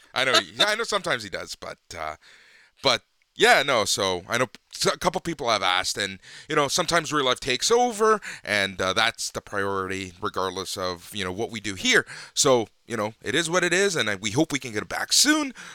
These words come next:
Uh, but I just wanted to quickly address that since I got a couple messages asking,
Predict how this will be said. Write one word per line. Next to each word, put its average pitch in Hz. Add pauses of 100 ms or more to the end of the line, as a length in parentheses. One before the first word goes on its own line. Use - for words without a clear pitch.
Uh, 95
but 101
I 101
just 101
wanted 101
to 95
quickly 104
address 87
that 87
since 90
I 90
got 87
a 85
couple -
messages 127 (320)
asking, 120